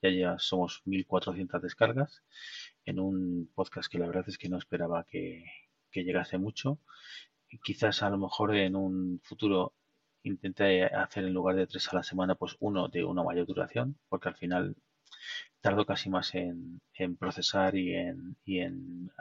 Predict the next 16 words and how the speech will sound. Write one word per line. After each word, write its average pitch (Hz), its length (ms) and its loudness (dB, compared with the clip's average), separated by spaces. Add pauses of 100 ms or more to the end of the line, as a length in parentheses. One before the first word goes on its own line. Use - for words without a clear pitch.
(160)
subir 98 280 2
a 92 80 4
po-, 107 260 0
al 87 300 2
WordPress 87 560 -4
y, 87 400 -10 (100)
y - 40 -8
a 92 40 -10
todas 90 240 2
las, 85 540 -2 (460)
las 90 120 2
redes 95 160 0
sociales 92 300 -2
de 90 40 0
los 92 120 -2
capítulos, - 580 -4